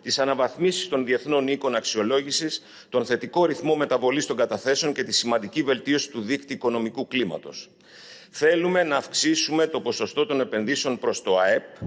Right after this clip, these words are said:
που σήμερα είναι στο έντεκα τοις εκατό και μας έχετε καταδικάσει, κύριοι, στην τελευταία θέση μεταξύ των χωρών της Ευρωπαϊκής Ένωσης, όπου το μέσο όρο των επενδύσεων προς το αεπ είναι είκοσι ένα τοις εκατό. Αντιλαμβάνεστε ότι έχουμε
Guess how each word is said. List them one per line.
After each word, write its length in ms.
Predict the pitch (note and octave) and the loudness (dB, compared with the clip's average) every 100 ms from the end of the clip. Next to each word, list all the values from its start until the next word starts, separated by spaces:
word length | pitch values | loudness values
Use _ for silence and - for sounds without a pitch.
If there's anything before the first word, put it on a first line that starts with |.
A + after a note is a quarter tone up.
| - | -8
που 100 | G#2+ | -2
σήμερα 440 | G2+ C3+ C3 A#2 A#2 | 0 2 2 4 2
είναι 180 | A#2+ | 0
στο 160 | A2+ G#2+ | -2 -2
έντεκα 280 | A#2 A2 F#2+ | -2 -2 -6
τοις 140 | - | -4
εκατό 420 | F2 E2+ E2 B2 A#2+ - - | -2 -2 0 -2 -4 -18 -10
και 100 | G2+ | -4
μας 180 | G2 G#2 | -2 -2
έχετε 240 | G#2+ A2+ | -4 -6
καταδικάσει, 680 | G#2 G2+ G2 F#2 G#2+ G#2+ - | -6 -4 -4 -4 -2 -2 -4
κύριοι, 260 | - G#2+ | -4 -4
στην 160 | G2 - | -4 -4
τελευταία 460 | G2+ F#2+ - A#2 G2+ | -4 -6 -4 -2 -2
θέση 500 | - A2+ - - D#2 - - | -2 -4 -4 -10 -12 -16 -6
μεταξύ 400 | F#2+ G2+ - A#2 | -4 -4 -4 -4
των 160 | A2 | -6
χωρών 300 | - F#2+ A#2 | -2 0 0
της 140 | A2 G#2 | -2 -2
Ευρωπαϊκής 600 | F2 - F2+ F2 G#2+ - | -4 -2 -2 -2 -2 0
Ένωσης, 420 | G2+ A#2 C#3 - - - | -2 -4 -8 -12 -18 -12
όπου 220 | - G#2 | -8 -6
το 120 | - A2+ | -2 0
μέσο 320 | D3 E3 D3+ | 0 0 2
όρο 140 | D3+ | 0
των 140 | C3+ B2 | 0 -2
επενδύσεων 540 | A2 G#2+ G#2+ G#2+ G2+ | -2 -4 -4 -6 -6
προς 200 | A2 G#2 | -4 -2
το 140 | G#2+ | 2
αεπ 300 | F2+ F2+ F#2+ - - - - | 2 2 0 -6 -20 -20 -10
είναι 340 | - D3+ E3 E3+ | 0 2 4 2
είκοσι 400 | B2+ - B2 - | 0 -2 -2 2
ένα 180 | C#3+ D#3+ | 2 2
τοις 140 | - | -2
εκατό. 440 | - B2+ A#2+ C3 G2 | -2 -2 2 2 2
Αντιλαμβάνεστε 720 | G#2+ G#2+ G#2+ A2+ C#3+ C#3+ B2+ | -2 0 0 2 0 -2 -6
ότι 120 | - | 0
έχουμε 380 | C#3 - C#3 | 0 0 0